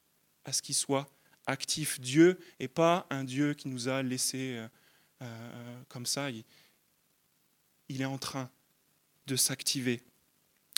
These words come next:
pour son projet de consolation, tout, tout du moins. Et ça passe par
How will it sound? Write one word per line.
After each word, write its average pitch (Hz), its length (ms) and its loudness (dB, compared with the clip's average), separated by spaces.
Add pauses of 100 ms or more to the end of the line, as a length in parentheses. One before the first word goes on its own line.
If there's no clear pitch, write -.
pour 139 160 0
son 135 180 2
projet 127 460 2 (260)
de 127 160 -2
consolation, 127 760 0
tout, 127 140 -10 (120)
tout - 200 -8
du 123 140 0
moins. 127 240 -2 (240)
Et 127 60 -4
ça 123 180 -2
passe - 480 2 (600)
par 123 400 -6